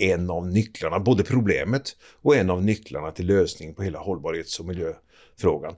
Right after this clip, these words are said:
Så, så den, alltså intresset för miljöfrågan har ju varit, eh, väldigt annorlunda.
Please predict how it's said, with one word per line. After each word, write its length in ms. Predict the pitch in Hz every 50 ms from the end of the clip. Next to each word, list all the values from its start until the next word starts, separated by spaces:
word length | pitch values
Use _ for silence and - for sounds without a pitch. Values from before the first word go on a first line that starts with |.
| _ - -
Så, 160 | - - 98 - _ -
så 160 | - - 110 98 92 95 95 101 110 107
den, 720 | - 123 127 127 120 117 107 98 90 92 90 87 85 90 92
alltså 220 | 95 - - 101
intresset 500 | 95 - - 110 110 - - - - 85
för 60 | 98
miljöfrågan 520 | 101 120 131 123 101 - 95 87 80 85 82
har 80 | 92
ju 60 | 90 78
varit, 400 | 82 78 80 78 _ - - -
eh, 60 | 95 - 90 90 92 92 92 98 98 101 - 98 - - - - 110
väldigt 300 | 101 101 92 82 82 -
annorlunda. 460 | 104 98 90 82 73 69 - - -